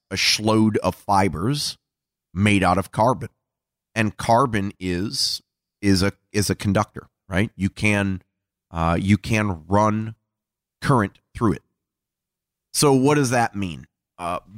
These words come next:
basically, what carbon fiber can do, or conductors in general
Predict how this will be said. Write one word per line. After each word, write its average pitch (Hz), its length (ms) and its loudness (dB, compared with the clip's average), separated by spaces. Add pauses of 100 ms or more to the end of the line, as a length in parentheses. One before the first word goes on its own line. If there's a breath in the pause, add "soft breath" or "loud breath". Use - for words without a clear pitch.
basically, 139 960 2
what 113 480 0
carbon 123 480 0
fiber 110 920 0 (180)
can 98 300 -2
do, 101 520 0 (240)
or 110 280 4
conductors 110 800 -4
in 95 300 -4
general 92 640 0